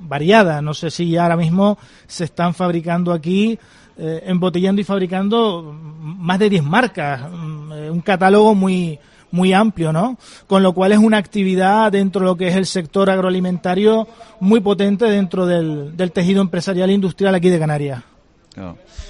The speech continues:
Speaker 2: Pues Justo, muchas gracias, viceconsejero de, de Industria del Gobierno de Canarias. Un abrazo fuerte, Justo Artiles.
Speaker 1: Muchísimas gracias a ustedes, como siempre, y un abrazo.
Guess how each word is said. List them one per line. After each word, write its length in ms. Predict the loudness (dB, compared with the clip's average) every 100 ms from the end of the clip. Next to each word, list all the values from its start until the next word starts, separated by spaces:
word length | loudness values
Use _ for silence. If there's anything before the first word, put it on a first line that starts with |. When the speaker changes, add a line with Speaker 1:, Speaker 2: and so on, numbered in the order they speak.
| -20 -16
Speaker 2:
Pues 120 | -12
Justo, 260 | -10 -8 -8
muchas 240 | -8 -8
gracias, 380 | -8 -8 -10 -14
viceconsejero 560 | -18 -18 -18 -14 -14 -12
de, 220 | -12 -12
de 100 | -12
Industria 380 | -10 -10 -8 -8
del 160 | -8 -10
Gobierno 260 | -10 -10
de 60 | -12
Canarias. 320 | -10 -10 -10
Un 80 | -10
abrazo 300 | -12 -12 -12
fuerte, 240 | -14 -12
Justo 180 | -14 -12
Artiles. 360 | -12 -10 -10 -12 _ _ _
Speaker 1:
Muchísimas 840 | -10 -6 -4 -4 -6 -4 -2 0
gracias 260 | 0 -2 -2
a 20 |
ustedes, 360 | -2 -2 -2 -2
como 220 | -2 -4
siempre, 540 | 0 0 0 0 0
y 100 | 2
un 80 | 2
abrazo. 380 | 2 0 -2 -6